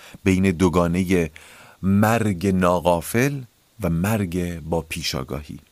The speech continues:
یالا میگه این سوال یه بار توی یکی از گروه‌های مبتلا به سرطان مورد بحث قرار گرفت.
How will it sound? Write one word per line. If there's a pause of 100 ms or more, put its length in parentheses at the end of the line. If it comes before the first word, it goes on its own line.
(600)
یالا
میگه
این
سوال
یه
بار
توی
یکی
از
گروه‌های
مبتلا
به
سرطان (460)
مورد
بحث
قرار
گرفت.